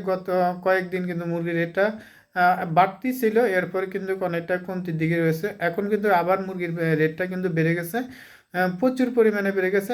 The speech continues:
আপনার জেলাতে কত টাকা দরে বিক্রি হচ্ছে জানতে হলে পুরো ভিডিওটা দেখুন, তাহলে বুঝতে পারবেন আপনার জেলাতে কত টাকা দরে মুরগিটা বিক্রি হচ্ছে। আজ কুমিল্লাতে ব্রয়লার মুরগি বিক্রি হচ্ছে একশো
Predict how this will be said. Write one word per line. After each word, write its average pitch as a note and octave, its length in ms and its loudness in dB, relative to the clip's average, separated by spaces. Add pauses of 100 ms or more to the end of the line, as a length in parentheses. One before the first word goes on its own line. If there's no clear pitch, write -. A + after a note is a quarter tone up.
(100)
আপনার F#3+ 320 -2
জেলাতে A3 360 0
কত A#3 140 0
টাকা G3+ 220 2
দরে F#3+ 200 0
বিক্রি F#3 300 -2
হচ্ছে G3 220 -2
জানতে F#3 260 -2
হলে F3 120 -4
পুরো F3 220 -6
ভিডিওটা E3+ 380 0
দেখুন, G3 300 -4
তাহলে F3 180 0
বুঝতে E3+ 280 -6
পারবেন F#3+ 340 -4 (420)
আপনার G3 320 2
জেলাতে G3+ 400 2
কত A3 160 -2
টাকা F3 200 2
দরে E3 180 2
মুরগিটা D#3+ 360 -2
বিক্রি F3 260 -6
হচ্ছে। D#3+ 160 -2
আজ D#3+ 200 2 (140)
কুমিল্লাতে A3+ 480 0
ব্রয়লার G#3 260 2
মুরগি A#3 200 -4
বিক্রি A#3 280 -4
হচ্ছে A#3 200 0 (520)
একশো F#3+ 260 0